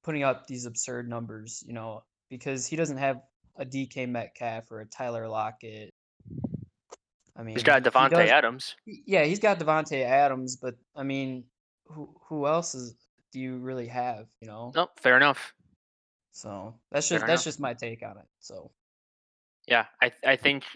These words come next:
Speaker 2: I think Wilson is definitely in the conversation, and so is Rodgers. I think they've both put a really, really solid start to their seasons together, um, and that just makes it better for us as fans, as, you know, they, they keep on these record paces, and hopefully we get to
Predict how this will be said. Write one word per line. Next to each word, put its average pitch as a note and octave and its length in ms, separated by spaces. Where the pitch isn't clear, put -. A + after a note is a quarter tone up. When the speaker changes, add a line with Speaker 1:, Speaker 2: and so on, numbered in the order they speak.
Speaker 2:
I B2 120
think C3+ 300
Wilson B2+ 360
is A2 240
definitely A#2+ 600
in A2+ 80
the A2+ 80
conversation, A2 600
and A2+ 100
so A#2 180
is A2+ 120
Rodgers. A#2+ 400
I A2+ 100
think A2+ 160
they've G#2+ 180
both G#2+ 280
put A2 140
a G#2 60
really, A2 500
really C3+ 180
solid B2 340
start - 260
to B2+ 80
their A2+ 80
seasons A#2 400
together, C#3+ 540
um, G2+ 380
and A2 160
that G#2+ 120
just - 220
makes A2+ 220
it A#2 100
better A2+ 200
for G#2+ 220
us A#2+ 240
as G#2+ 120
fans, B2 440
as, G2+ 380
you G#2 80
know, G2+ 300
they, G#2 180
they B2 60
keep B2 280
on A#2+ 120
these A2+ 180
record A2+ 300
paces, A#2+ 380
and A2+ 100
hopefully A2 340
we G#2 140
get G#2 180
to G2+ 300